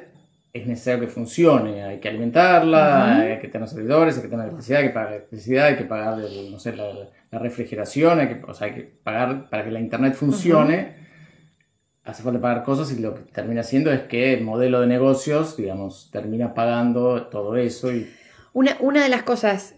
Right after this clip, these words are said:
Speaker 2: que no nos des-, bueno, por lo menos que no estábamos mirando en aquella primera internet, pero que hoy sí o sí tenemos que empezar a mirar, es que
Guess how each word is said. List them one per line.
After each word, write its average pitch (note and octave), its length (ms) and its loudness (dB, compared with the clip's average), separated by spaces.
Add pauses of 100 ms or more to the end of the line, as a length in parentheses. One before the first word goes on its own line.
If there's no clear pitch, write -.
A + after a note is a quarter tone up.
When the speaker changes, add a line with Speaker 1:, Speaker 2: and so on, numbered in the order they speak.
Speaker 2:
que E3+ 140 -4
no F#3+ 200 2
nos G3 200 0
des-, F3 300 -6 (320)
bueno, C#3+ 300 -10
por E3+ 100 -2
lo G3 80 4
menos C4 180 6
que A#3 80 4
no A3+ 60 6
estábamos A3 380 6
mirando G3 420 6
en E3 80 0
aquella E3 340 -2
primera E3 300 0
internet, D#3 640 -2
pero D#3+ 160 -2
que D#3+ 100 2
hoy E3 200 6
sí F#3+ 260 6
o F3 80 8
sí G#3 240 0
tenemos D#3 320 0
que - 80 -8
empezar E3 300 0
a A3+ 80 2
mirar, G3 480 4
es G3 160 0
que G#3+ 460 4